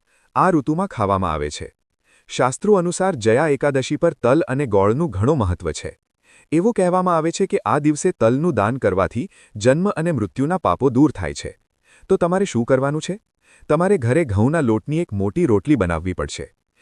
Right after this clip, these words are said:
ધ્યાનમાં રાખો કે આ રોટલી તાજી હોવી જોઈએ. જ્યારે તમે રોટલી બનાવો છો, ત્યારે તેની ઉપર થોડું શુદ્ધ દેશી ઘી મૂકો. જો દેશી ઘી ન હોય, તો તમે થોડું દૂધ પણ લગાવી શકો છો,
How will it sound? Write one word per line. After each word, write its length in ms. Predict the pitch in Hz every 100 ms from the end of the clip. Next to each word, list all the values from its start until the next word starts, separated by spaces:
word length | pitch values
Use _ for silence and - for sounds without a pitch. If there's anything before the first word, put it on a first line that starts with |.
| _ _
ધ્યાનમાં 400 | 104 123 170 202
રાખો 260 | 156 - 190
કે 140 | 190
આ 160 | 110 139
રોટલી 320 | 120 - 175
તાજી 360 | 98 90 117
હોવી 240 | 104 85 82
જોઈએ. 360 | 78 76 69 - _ _ _ _ 117
જ્યારે 280 | 135 160
તમે 220 | 202 190 190
રોટલી 320 | 110 107 170
બનાવો 360 | 107 104 120
છો, 220 | 120 - 139 _ _ -
ત્યારે 240 | 156 202
તેની 280 | 143 139 185
ઉપર 240 | 170 196
થોડું 280 | - 165 185
શુદ્ધ 300 | - 147 160
દેશી 340 | 143 98 - 139
ઘી 200 | 92 131
મૂકો. 280 | 98 71 - _ _ _ _ -
જો 140 | 139
દેશી 340 | 156 101 - 170
ઘી 180 | 143 160
ન 80 |
હોય, 340 | 104 113 104 208 _ _
તો 100 | 202
તમે 220 | 190 180
થોડું 280 | 208 202 214
દૂધ 220 | 110 127
પણ 160 | 135 202
લગાવી 300 | 117 92 90
શકો 260 | 85 80 80
છો, 200 | 76